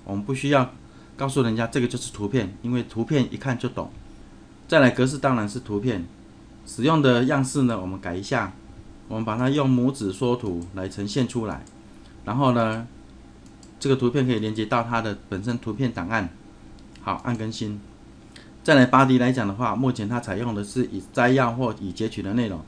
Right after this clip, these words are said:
截取长度呢是六百，我们把这个也改一下，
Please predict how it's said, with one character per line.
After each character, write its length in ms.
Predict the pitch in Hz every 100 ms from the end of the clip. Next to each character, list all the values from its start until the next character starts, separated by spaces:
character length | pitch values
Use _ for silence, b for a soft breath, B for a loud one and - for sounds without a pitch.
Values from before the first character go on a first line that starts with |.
| B B B B -
截 120 | 139
取 140 | 143 127
长 180 | 117
度 60 | 139
呢 120 | 127
是 120 | 117
六 140 | 135 131
百， 200 | - - - -
我 60 | 95
们 80 | 101
把 100 | 101
这 120 | 135
个 60 |
也 100 | 113
改 180 | 110 87
一 80 | 92
下， 280 | 123 120